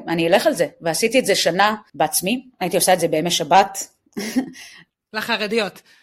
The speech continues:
Speaker 1: שלחתי את זה במוצאי שבת, אבל עבדתי על זה בשבת, כי לא היה לי זמן במהלך השבוע. ואז, אז זה הדבר הראשון שעשינו, הניוזלטר הזה, שלהביא באמת, אה, להביא עוד קהל שאינו מעורב בפייסבוק, וגם להנגיש להם את זה,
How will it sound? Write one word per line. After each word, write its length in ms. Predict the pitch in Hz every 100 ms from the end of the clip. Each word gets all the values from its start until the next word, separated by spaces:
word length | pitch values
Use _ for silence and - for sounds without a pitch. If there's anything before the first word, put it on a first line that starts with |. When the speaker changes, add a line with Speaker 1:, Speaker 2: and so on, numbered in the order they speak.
| _ -
Speaker 1:
שלחתי 300 | 220 254 254
את 40 |
זה 60 | 233
במוצאי 280 | 226 214 202
שבת, 380 | 202 156 143 - -
אבל 220 | 196 214 233
עבדתי 400 | 247 320 381 320
על 60 |
זה 100 | 269
בשבת, 320 | 277 302 370 381
כי 80 | 220
לא 60 |
היה 80 | 233
לי 100 | 262
זמן 220 | 269 294
במהלך 260 | 220 180 190
השבוע. 340 | 196 175 165 139 -
ואז, 640 | 175 208 208 196 220 185
אז 100 | 226
זה 120 | 202 254
הדבר 220 | 247 220
הראשון 400 | 220 190 202 180
שעשינו, 460 | 180 160 - 185
הניוזלטר 540 | 160 185 208 226 233 220
הזה, 260 | 214 233
שלהביא 720 | 240 196 160 160 160 156 214 233
באמת, 360 | 196 196 196
אה, 260 | 190 175 160 - _ _ -
להביא 300 | 175 175 226
עוד 140 | 226
קהל 320 | - 190 208
שאינו 500 | 202 - 175 190 220
מעורב 340 | 226 185 180 175
בפייסבוק, 440 | 170 175 277 349 330 247 240 208
וגם 200 | 214 226
להנגיש 460 | 220 214 202 359 359
להם 180 | 247
את 100 | 180
זה, 160 | 175